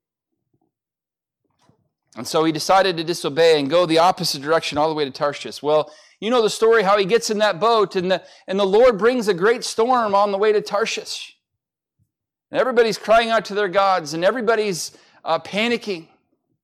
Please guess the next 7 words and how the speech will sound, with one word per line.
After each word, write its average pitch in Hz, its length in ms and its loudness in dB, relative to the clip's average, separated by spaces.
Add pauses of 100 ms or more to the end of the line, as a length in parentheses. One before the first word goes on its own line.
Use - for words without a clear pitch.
(1200)
And, 120 300 -8
uh, 117 420 0
come 156 240 -6
to 139 80 -6
pass 165 440 -2
that, 131 340 -6
uh, 123 340 0